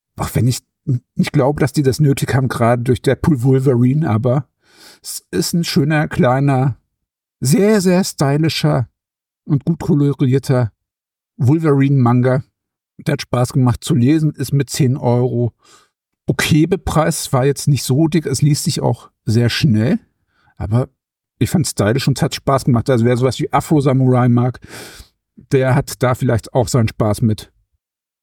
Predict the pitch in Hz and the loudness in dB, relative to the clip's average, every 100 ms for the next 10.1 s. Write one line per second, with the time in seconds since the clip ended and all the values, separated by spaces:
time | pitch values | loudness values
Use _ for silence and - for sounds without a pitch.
0 | _ 127 139 139 131 135 - 143 151 139 | _ -2 0 2 2 0 0 0 0 0
1 | 127 131 123 113 123 - 135 - 156 123 | 0 0 0 0 -2 0 -4 0 0 2
2 | 123 120 - 139 127 113 123 127 127 123 | 2 0 -2 -2 0 0 0 2 2 2
3 | 123 - 123 - 131 123 127 _ - _ | 0 0 -2 0 -2 -2 -4 _ -20 _
4 | _ _ - 139 139 135 127 113 120 120 | _ _ -4 0 2 2 2 2 2 0
5 | - 135 123 117 - _ _ _ _ _ | 0 0 0 -4 -10 _ _ _ _ _
6 | 131 113 117 113 131 120 143 123 135 - | -10 -2 -2 0 0 2 0 0 -2 2
7 | 123 127 - 131 117 120 127 - - - | 0 0 0 -2 2 0 0 -4 -6 -16
8 | _ _ _ _ _ _ _ - 185 214 | _ _ _ _ _ _ _ -2 -2 0
9 | 202 185 - 175 180 160 160 147 - 147 | -2 -2 -2 -2 0 0 -2 -2 0 0
10 | 147 | 2